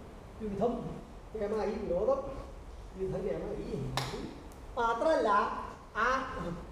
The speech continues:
വിനോദം സാധിച്ച കൂട്ടത്തില് വഞ്ചനവും അതിന്റെ കൂടെ സാധിച്ചു. ഒരു പുരുഷാർത്ഥം സാധിക്കാൻ പുറപ്പെട്ടതാ, ഇനി രണ്ട് പുരുഷാർത്ഥം തരായി. അതാണ് ഈ ദൈവാധീനമുള്ള ആളുകള്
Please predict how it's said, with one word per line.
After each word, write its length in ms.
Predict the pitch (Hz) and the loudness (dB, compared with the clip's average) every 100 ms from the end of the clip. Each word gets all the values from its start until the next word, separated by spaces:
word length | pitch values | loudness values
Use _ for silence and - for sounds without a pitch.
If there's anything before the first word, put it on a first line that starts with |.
| - | -6
വിനോദം 680 | 196 220 269 311 349 339 - | 4 8 8 12 12 10 2
സാധിച്ച 440 | 214 214 214 233 | 2 2 0 2
കൂട്ടത്തില് 960 | 285 - 190 240 240 202 226 294 - 190 | 2 4 2 2 2 6 6 6 2 2
വഞ്ചനവും 1000 | 190 - 190 196 330 339 262 - - - - - - - - | 4 4 2 8 10 12 10 8 2 -2 -6 -8 -14 -18 -16
അതിന്റെ 200 | 143 143 | -10 -8
കൂടെ 280 | 170 143 165 | -6 -6 -6
സാധിച്ചു. 340 | 165 - - 185 185 - - - - - - - - - - - - - - - - 208 | -6 -8 -10 -10 -10 -12 -12 -12 -12 -14 -14 -14 -14 -14 -14 -12 -12 -12 -12 -12 2 4
ഒരു 120 | 262 | 4
പുരുഷാർത്ഥം 540 | - 247 277 277 285 262 | 2 2 2 2 2 6
സാധിക്കാൻ 440 | 262 247 302 294 | 6 6 4 6
പുറപ്പെട്ടതാ, 640 | 262 247 277 - - - - | 6 6 6 4 2 -4 -8
ഇനി 180 | - 175 | -6 -4
രണ്ട് 280 | 170 208 | -2 0
പുരുഷാർത്ഥം 680 | 359 285 156 202 - - - - - - 156 | 0 0 2 0 2 -2 -2 -8 -12 -12 -8
തരായി. 300 | 139 143 - - 127 - - - - - - - - - - - | -4 -4 -6 -6 -2 -2 -2 -8 -12 -16 -16 -16 -16 -16 -10 0
അതാണ് 280 | 226 175 254 | 2 4 2
ഈ 160 | 190 180 | 0 -2
ദൈവാധീനമുള്ള 960 | 180 220 254 269 208 285 277 254 247 | 2 4 6 6 6 6 6 4 6
ആളുകള് 760 | 240 190 208 226 170 180 - | 4 4 2 2 2 0 -2